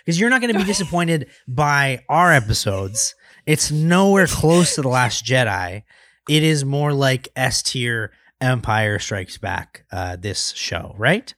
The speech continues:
Speaker 2: Yes, yes. I mean, the best way to sell someone not being disappointed is by saying, "You're not gonna be disappointed." Uh, <laughs> but let's get started, uh, talking about the multiplayer of Halo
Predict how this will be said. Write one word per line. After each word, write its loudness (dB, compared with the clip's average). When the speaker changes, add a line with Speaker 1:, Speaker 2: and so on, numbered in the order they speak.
Speaker 2:
Yes, -4
yes. -4
I 2
mean, -2
the -2
best 0
way -2
to -2
sell 0
someone -2
not 0
being -4
disappointed -4
is -4
by 0
saying, -4
"You're 0
not -2
gonna -2
be -6
disappointed." -6
Uh, 2
<laughs> -14
but 0
let's -2
get 0
started, 2
uh, 0
talking -2
about 0
the -4
multiplayer -2
of -2
Halo -4